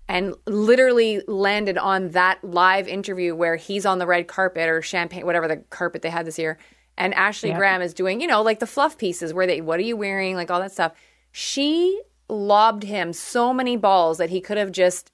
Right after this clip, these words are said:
Speaker 1: you know, hit out of the park, just nice and easy,
Speaker 2: Yeah.
Speaker 1: like, "Just answer the questions, you."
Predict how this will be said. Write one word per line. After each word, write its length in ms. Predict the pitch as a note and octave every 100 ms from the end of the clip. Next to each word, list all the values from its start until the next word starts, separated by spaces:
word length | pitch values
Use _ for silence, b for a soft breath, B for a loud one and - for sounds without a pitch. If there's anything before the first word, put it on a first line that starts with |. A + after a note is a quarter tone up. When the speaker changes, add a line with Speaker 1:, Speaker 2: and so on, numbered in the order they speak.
| -
Speaker 1:
you 100 | F#3+
know, 100 | D#3+
hit 280 | - A#3 C4
out 140 | C4
of 60 | C4
the 60 |
park, 420 | C4 G3+ D3+ - -
just 240 | F#3 A#3 A#3
nice 320 | A#3 D4 -
and 100 | B3+
easy, 100 | G3+
Speaker 2:
Yeah. 140 | D#3+ C#3
Speaker 1:
like, 220 | D#3+ D#3+
"Just 280 | G#3 A3 -
answer 260 | G3 G#3+ C#4
the 80 | C4+
questions, 500 | A#3 G#3 - D#3 -
you." 200 | D#3+